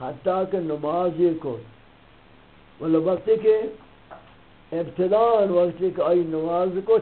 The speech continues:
چنویت ملت خوفا رم پردے نماز کو۔ ہم آگ حضرت جعفر بن ابی طالب، حضرت عثمان آئی وسیلہ بودتاں کہ شان رب تگتاں ہجرتش کو تگا حمد حبشہ۔ آئیش واضح نصیحت کو، قرآن جواندہ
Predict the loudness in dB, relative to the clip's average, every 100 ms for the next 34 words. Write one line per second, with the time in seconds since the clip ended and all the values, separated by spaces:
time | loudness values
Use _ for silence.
0 | 2 -4 -2 -4 -4 -2 -2 0 -2 0
1 | -2 -2 -8 -2 0 0 0 0 0 -4
2 | -14 -20 -8 -2 -2 -4 -8 -8 -8 -6
3 | -6 -4 -6 -6 -6 -8 -12 -14 -14 -14
4 | -20 -20 -20 -16 -6 -2 0 -2 -4 -4
5 | -4 -6 -4 -4 -2 -2 -2 -2 -4 -4
6 | -2 -2 -2 -2 -2 -4 -4 -4 -4 -6
7 | -8 -10 -6 -4 -2 -4 -4 -2 -2 -4
8 | -4 0 2 0 -2 -6 -6 -6 -6 -6
9 | -6 -6 -6 -4 -4 -8 -10 -16 -14 -6
10 | -2 -2 -4 -8 -6 -4 -4 -4 -6 -6
11 | -6 -6 -4 -4 -6 -14 -20 -20 -20 -20
12 | -20 -20 -12 -4 -2 -2 -2 -2 -2 -2
13 | -4 -4 -4 -6 -2 -2 -2 -6 -6 -6
14 | -4 -4 -4 -6 -4 -4 -2 -2 0